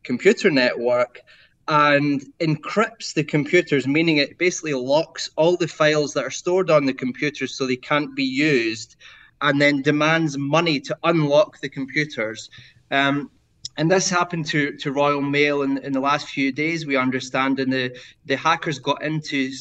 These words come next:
uh, a system that Royal Mail calls a, a dispatch documentation system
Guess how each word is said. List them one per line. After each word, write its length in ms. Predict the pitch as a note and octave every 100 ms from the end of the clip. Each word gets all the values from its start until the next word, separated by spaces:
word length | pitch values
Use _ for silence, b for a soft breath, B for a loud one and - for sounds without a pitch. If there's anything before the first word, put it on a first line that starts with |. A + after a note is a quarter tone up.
| -
uh, 240 | C#3 C#3 B2+
a 100 | B2+
system 480 | - E3+ E3 - C#3
that 100 | B2+
Royal 260 | C3 C3+ C3
Mail 240 | C3+ C3
calls 460 | C3 C3+ C3 A#2+ C3+
a, 260 | B2 A#2+ A2+
a 60 |
dispatch 720 | A#2+ C3+ - - D3+ - - B2+
documentation 1040 | C#3 - D3+ C3+ C3 C3 C#3+ C#3+ C#3+ A#2+
system 580 | - B2+ - - A2+